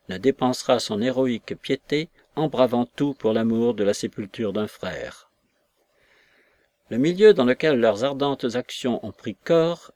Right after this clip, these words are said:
a pour toujours disparu. Mais nous, gens obscurs, avec nos paroles et nos actions de tous les jours,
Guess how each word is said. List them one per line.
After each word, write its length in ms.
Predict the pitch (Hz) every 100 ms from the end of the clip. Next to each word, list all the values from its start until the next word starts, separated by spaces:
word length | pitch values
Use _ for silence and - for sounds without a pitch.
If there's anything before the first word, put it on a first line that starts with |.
| -
a 100 | 147
pour 200 | 156 -
toujours 360 | 151 135 135
disparu. 580 | 127 - 127 107 92 - _ _ _ _ _ _ _ _ -
Mais 160 | 92
nous, 320 | 101 117 151 170 _ _
gens 340 | 120 113 123 110
obscurs, 640 | - - 143 151 165 - _ _ _ _
avec 240 | - 107 113
nos 100 | 127
paroles 420 | - 135 143 123
et 60 | 110
nos 220 | 110 113
actions 340 | 117 - 120
de 80 | 92
tous 160 | - 160
les 140 | 135
jours, 480 | 104 143 151 160